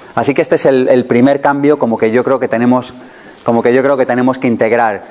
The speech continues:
Y es el de necesitamos, queremos en nuestra vida dinero feliz. Tú eres feliz de dármelo, yo soy feliz de recibirlo.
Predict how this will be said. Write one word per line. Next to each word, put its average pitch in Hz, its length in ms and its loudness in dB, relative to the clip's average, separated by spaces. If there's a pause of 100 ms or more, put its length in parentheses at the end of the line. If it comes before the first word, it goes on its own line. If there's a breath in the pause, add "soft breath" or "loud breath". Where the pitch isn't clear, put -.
(140 loud breath)
Y 127 40 -2
es 127 100 -2
el 143 100 0
de 123 160 0
necesitamos, 131 1080 -2
queremos 135 400 0
en 127 120 0
nuestra 123 300 -2
vida 123 260 2
dinero 113 280 -2
feliz. 107 320 -2
Tú 151 200 2
eres 180 160 0
feliz 143 240 2
de 139 80 4
dármelo, 147 460 0 (340 loud breath)
yo 135 120 2
soy 143 140 0
feliz 127 300 0
de 127 100 2
recibirlo. 113 640 0